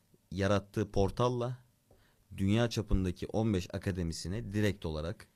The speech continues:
e, video, işte içerik tool'u, e, videolarda ve fotoğraflarda kullanılacak olan işte background'lar,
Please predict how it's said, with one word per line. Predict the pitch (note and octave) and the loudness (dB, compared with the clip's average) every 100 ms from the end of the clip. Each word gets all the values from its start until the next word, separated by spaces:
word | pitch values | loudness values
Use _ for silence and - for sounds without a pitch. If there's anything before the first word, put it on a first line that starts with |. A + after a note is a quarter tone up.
| - | -10
e, | D#2 D2+ C#2+ B1+ B1 E2 | -8 -6 -6 -8 -10 -6
video, | G2 G#2+ G#2+ G2+ G2 - _ | -6 0 2 2 0 -8 _
işte | - - F2 | -12 -6 -6
içerik | - - F#2+ F#2+ - | -6 -2 -2 -2 4
tool'u, | - F2 D#2 G#2 - - _ _ - | 6 6 4 -6 -12 -20 _ _ -12
e, | - D#2+ D2+ D2 | -6 -4 -4 -4
videolarda | G2 G2+ G2+ F#2+ F#2 F#2+ | -2 0 2 2 0 0
ve | F#2 | -2
fotoğraflarda | F#2 F2+ F2+ E2+ F2+ F2 | -4 -4 -2 -2 -4 -4
kullanılacak | F2+ - E2+ F2 E2+ F2+ E2+ | -6 -6 -2 -2 -2 -4 -4
olan | E2+ E2 | -2 -2
işte | C2+ - E2 | -4 -8 -4
background'lar, | F2+ E2+ F2 D#2+ - E2+ D#2+ | -2 -2 -2 -4 -4 -6 -6